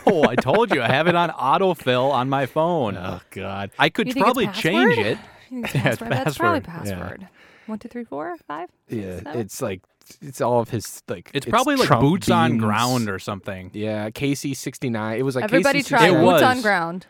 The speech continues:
Speaker 1: It
Speaker 3: Hack
Speaker 1: was
Speaker 3: 'em.
Speaker 1: K C sixty-nine.
Speaker 2: If you guys can hack our Snapchat, please do, and then let us know what the password
Speaker 1: <laughs>
Speaker 2: was that, that got you
Speaker 1: Yeah,
Speaker 2: in.
Speaker 1: yeah.
Speaker 2: It's something, yeah, Boots on Ground sixty-nine K C, something like that. Just try to hack it out there. Um,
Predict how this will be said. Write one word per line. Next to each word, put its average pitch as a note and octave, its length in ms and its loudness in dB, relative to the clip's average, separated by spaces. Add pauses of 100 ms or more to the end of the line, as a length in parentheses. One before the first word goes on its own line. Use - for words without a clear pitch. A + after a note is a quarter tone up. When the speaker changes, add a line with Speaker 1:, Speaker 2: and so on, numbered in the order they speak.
Speaker 1:
It - 100 2
Speaker 3:
Hack G#3+ 120 4
Speaker 1:
was F3 160 2
Speaker 3:
'em. D3+ 60 -8
Speaker 1:
K D3 200 -2
C C3+ 220 -4
sixty-nine. G#2+ 760 -6
Speaker 2:
If F#2+ 100 -4
you F3 60 0
guys G#3+ 200 2
can F3+ 120 0
hack E3 220 0
our D3 60 0
Snapchat, C3+ 520 -2
please D3+ 360 -4
do, C3+ 180 2
and A#2 140 -2
then A#2 100 -2
let B2+ 160 0
us C3+ 140 -2
know B2+ 140 0
what A#2+ 220 0
the C3 80 -4
password C3 400 0
Speaker 1:
<laughs> B2+ 80 0
Speaker 2:
was C3 260 0
that, A#2 300 0
that B2 200 -4
got B2 220 0
you C3 120 2
Speaker 1:
Yeah, B2 180 4
Speaker 2:
in. A2 100 0
Speaker 1:
yeah. G2+ 220 -2 (380)
Speaker 2:
It's C#3+ 160 -4
something, G#3+ 320 4
yeah, C#3 160 2
Boots E3 320 4
on D3+ 220 2
Ground C3 340 2
sixty-nine A#2+ 600 -2
K A#2 180 -2
C, A2 360 -4
something G2+ 300 -8
like F2 160 -10
that. - 140 -16
Just - 260 -8
try E3 180 -6
to D3 120 0
hack G#2 240 -4
it F#2 80 -8
out F2+ 180 -14
there. - 140 -14 (560)
Um, C3+ 440 2